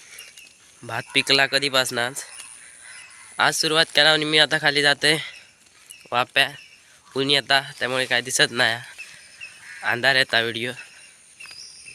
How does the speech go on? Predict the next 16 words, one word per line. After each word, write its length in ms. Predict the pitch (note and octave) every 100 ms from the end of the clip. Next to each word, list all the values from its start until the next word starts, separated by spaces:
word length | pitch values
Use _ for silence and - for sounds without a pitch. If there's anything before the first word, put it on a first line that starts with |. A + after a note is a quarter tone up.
| - C3
तर 100 | B2+
ह्या 140 | C3
बघा, 200 | C3 C3
हे 80 | B2+
आमचं 280 | B2 - C3+
मंदिर, 440 | C#3 C3+ C3 C#3 - -
लिंगेश्वर 400 | B2 C3 C#3 C#3
मंदिर. 400 | C3 B2 B2 C3 - - - - - - -
मंदिराच्या 500 | B2 B2+ C3 C3 C3
पाठीमागे 460 | C3 A#2+ D3 C#3+
वाप्या 320 | D3 C#3 D3+ C3+
असत. 360 | - B2 - - - - - - - - - - - - - - - - - - - - - -
हे 80 | A#2
बघा, 280 | A2 A2 A#2 - - - - - - - - - - - - - - - - - -
ह्यानं 200 | A#2 A2+
सरळ 320 | B2 A#2+ B2